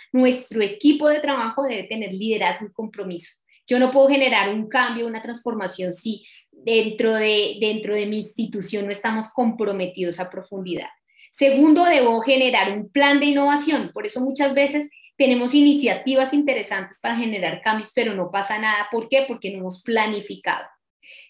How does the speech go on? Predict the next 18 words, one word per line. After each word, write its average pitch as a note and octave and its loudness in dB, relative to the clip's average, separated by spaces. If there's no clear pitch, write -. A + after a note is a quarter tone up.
Tercero, C#4 2
debemos A#3 2
generar B3+ -2
cambios A3+ -4
de A#3+ -2
la A#3+ -2
metodología. G#3 -6
Por G3 -10
eso A3 -10
la B3 0
formación B3 0
es F#3 -10
fundamental C#4+ 4
para G#3 -8
que B3 -10
exista F#3 -14
un F#3 -8
proyecto G3+ -8